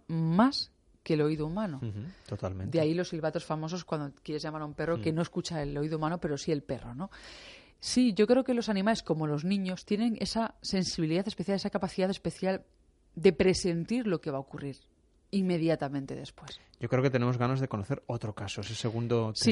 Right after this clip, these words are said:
Speaker 2: testimonio
Speaker 1: el segundo.
Speaker 2: que tenías preparado.
Speaker 1: Mira, dice lo siguiente, dice, "Eran sobre las dos de la mañana cuando al notar la presencia de algo me desperté. Fue entonces cuando vi dos seres con grandes ojos negros y rasgados, sin pelo, sin orejas, casi sin nariz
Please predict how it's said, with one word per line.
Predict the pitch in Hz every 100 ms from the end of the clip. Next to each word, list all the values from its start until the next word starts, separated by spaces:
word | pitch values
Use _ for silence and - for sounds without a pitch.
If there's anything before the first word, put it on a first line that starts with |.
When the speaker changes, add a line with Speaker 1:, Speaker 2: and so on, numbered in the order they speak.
| 170
Speaker 2:
testimonio | 104 107 165
Speaker 1:
el |
segundo. | - 175 196
Speaker 2:
que | 170
tenías | 135 -
preparado. | 110 98 92 90 90 - -
Speaker 1:
Mira, | 190 143 -
dice | 165 202 - 262
lo | 214
siguiente, | - 143 135 135
dice, | 135 139 -
"Eran | 214 240 233
sobre | 208 175
las | 156 151
dos | 175
de | 180
la | 156
mañana | 135 135 175 233 302 _ _
cuando | - 151 147
al |
notar | 147 143 185
la | 214
presencia | 196 190 175 180
de | 165
algo | 175 202
me | 160
desperté. | 139 135 131 123 - _ - - - - -
Fue | - 175
entonces | 165 190
cuando | 214 180
vi | 170
dos | 202 175
seres | 175 156
con | 160 151
grandes | 165 175 -
ojos | 175 170 156
negros | 175 208 226 220
y | 175
rasgados, | 147 160 185 147 -
sin | 208 190
pelo, | 226 202 151
sin | 175 170
orejas, | 196 - 151
casi | - 208
sin | 220 208
nariz | 156 160 143